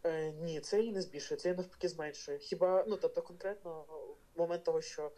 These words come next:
показ відбувається лише як трансляції, це аудиторію зменшує, тому що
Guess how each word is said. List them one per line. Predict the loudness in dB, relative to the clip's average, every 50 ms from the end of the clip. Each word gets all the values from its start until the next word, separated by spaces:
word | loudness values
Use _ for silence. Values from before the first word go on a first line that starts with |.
| -14 -20 -20 -20 -2 2
показ | 2 2 4 2 0 0
відбувається | -2 -6 -4 0 0 0 0 -2 -4 -6 -4 -6 -6 -10 -6 0
лише | 2 2 2 4 4 4
як | 4 2 0
трансляції, | -4 -6 -6 -2 2 4 4 4 2 -2 -6 -8 -8 -8 -10 -16 -20 -20 -20 -10 -6 -4 -4 -4 -6 -12 0
це | 4 6 8
аудиторію | 8 8 6 6 4 4 4 2
зменшує, | -2 -6 -10 -12 -12 -12 -12 -12 -12 -10
тому | -6 -4 -4
що | -2 0 0 0 2 0